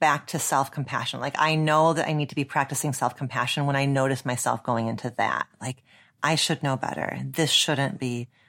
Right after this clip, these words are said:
hard." I'm like, "Oh, there's a moment where I need to practice self-compassion," that this is, right, the undoing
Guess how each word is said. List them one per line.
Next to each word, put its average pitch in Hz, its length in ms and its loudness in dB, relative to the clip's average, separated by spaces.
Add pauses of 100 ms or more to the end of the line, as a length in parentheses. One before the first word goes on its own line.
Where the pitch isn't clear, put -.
(120)
hard." 135 520 0 (380)
I'm 123 280 -4
like, 120 280 -4
"Oh, 143 260 0
there's 151 480 2
a 156 80 2
moment 135 420 2
where 120 320 -4
I 123 60 -4
need 120 140 -4
to - 80 -18
practice 120 400 -6
self-compassion," 180 580 -4
that 147 120 -4
this 156 220 -6
is, 196 380 0 (320)
right, 170 180 -2
the - 160 -4
undoing 156 800 2